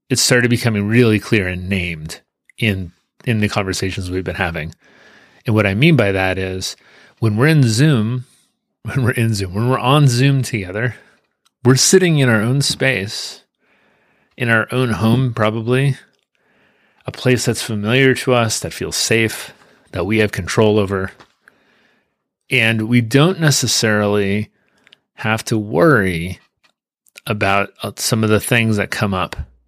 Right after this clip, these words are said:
in being in person. And we, we always have the option, if we want to, just hit that leave meeting button. And we always have the option, if we want, to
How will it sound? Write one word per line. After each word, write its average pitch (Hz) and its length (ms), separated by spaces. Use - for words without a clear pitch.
in 95 440
being 104 260
in 110 160
person. 85 520
And 123 180
we, 131 360
we 120 100
always 190 340
have 110 200
the 92 280
option, 110 480
if 117 140
we 113 100
want 123 220
to, 107 80
just 92 240
hit - 300
that 107 180
leave 123 380
meeting 107 360
button. 90 380
And 120 140
we 120 120
always 170 400
have 123 180
the 107 180
option, 135 580
if - 160
we 101 100
want, 113 440
to 123 640